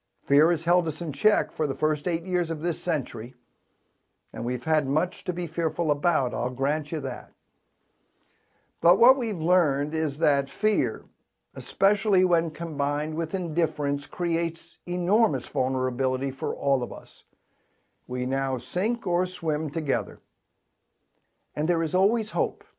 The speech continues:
On that evening in nineteen ninety-nine, Elie Wiesel concluded his remarks at the White House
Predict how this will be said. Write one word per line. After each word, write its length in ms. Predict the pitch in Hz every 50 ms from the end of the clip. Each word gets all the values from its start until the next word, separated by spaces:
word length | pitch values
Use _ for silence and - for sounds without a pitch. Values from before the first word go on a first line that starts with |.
| _ _ _ _ _ _ _ _ _ _ _ _ _ _ _ _ -
On 200 | 165 190 226 240
that 180 | 254 269 254
evening 400 | 269 226 202 156 147 151 151 147
in 120 | 139 139 139
nineteen 380 | 139 143 147 143 - 147 143
ninety-nine, 640 | 139 135 139 135 127 131 131 135 147 139 127 123 123 131
Elie 200 | 143 165 180 185
Wiesel 600 | 185 202 196 160 131 147 160 151 147 156 151 -
concluded 500 | 160 156 143 - - 233 247 233 226 185
his 220 | 196 196 165 -
remarks 420 | 180 170 156 156 156 160 147 139
at 120 | 170 156 -
the 80 | 147
White 260 | 143 139 143 143 131 131
House 360 | 139 151 147 135 139 -